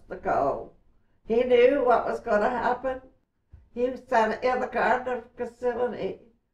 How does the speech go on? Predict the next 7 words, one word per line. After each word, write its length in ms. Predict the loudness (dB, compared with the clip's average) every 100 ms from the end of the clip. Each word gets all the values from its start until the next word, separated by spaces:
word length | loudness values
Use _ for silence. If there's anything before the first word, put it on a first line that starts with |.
| _ -8
"Not 560 | -2 2 4 4 0
my 460 | -4 -2 0 2 0
will, 640 | -2 -2 -2 -2 -2 -6 -8
but 240 | -14 -12
thine 320 | -12 -10 -8 -10
be 160 | -12
done." 460 | -16 -14 -16 -16